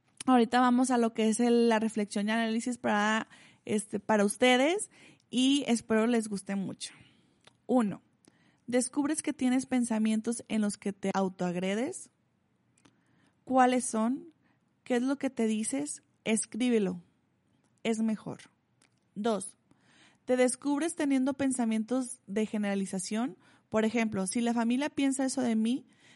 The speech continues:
¿qué no pensarán los demás? ¿Qué descubres acerca de las generalizaciones? ¿Has tenido pensamientos de víctima? ¿Cómo te haces daño con esos pensamientos? Tres, mucho del miedo y de la ansiedad viene de no sentirnos suficientemente buenos ni adecuados.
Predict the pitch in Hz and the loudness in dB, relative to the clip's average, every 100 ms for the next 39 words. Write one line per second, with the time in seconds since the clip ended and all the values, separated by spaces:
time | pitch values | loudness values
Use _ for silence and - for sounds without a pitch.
0 | _ - 247 277 277 262 247 226 220 233 | _ -4 -2 0 0 -2 0 -2 -2 -2
1 | 214 202 214 330 - _ _ _ _ - | -2 -2 -4 -6 -12 _ _ _ _ -4
2 | 254 277 302 - 277 262 285 262 240 240 | -2 -2 -4 -4 -4 -2 -2 -2 -2 -2
3 | 254 240 220 - 202 202 196 185 196 214 | -2 -2 -2 -4 -4 -2 -4 -4 -6 -4
4 | 214 247 294 _ _ _ - 247 247 294 | -2 -2 -6 _ _ _ -2 0 0 -2
5 | 285 285 262 254 220 220 220 247 233 202 | -2 -4 -4 -2 -2 -2 -2 -2 -2 -2
6 | 208 - 233 285 - _ - _ _ 269 | -4 -4 -2 -2 -6 _ -20 _ _ -2
7 | 262 311 277 254 262 254 247 240 254 240 | -2 0 0 0 -2 -2 0 0 0 0
8 | 226 233 - 220 208 190 190 196 196 269 | -2 -4 -6 -6 -4 -4 -4 -4 -6 -10
9 | - - _ _ _ _ _ _ 226 196 | -10 -20 _ _ _ _ _ _ 0 0
10 | - - _ _ _ _ _ 226 285 269 | -2 -12 _ _ _ _ _ -4 -2 0
11 | 359 330 262 240 233 220 214 196 196 214 | 0 2 4 4 4 4 2 0 -2 -2
12 | 214 285 240 226 - _ _ 220 262 262 | -2 0 2 0 -4 _ _ -4 0 2
13 | 285 277 254 247 254 240 240 254 247 226 | 2 2 2 0 -2 0 -2 0 -2 -4
14 | 214 214 214 226 220 220 220 220 214 214 | -4 -4 -2 -2 -2 -2 -2 0 0 0
15 | 220 214 202 - 240 226 202 - | 0 0 -4 0 2 2 0 -6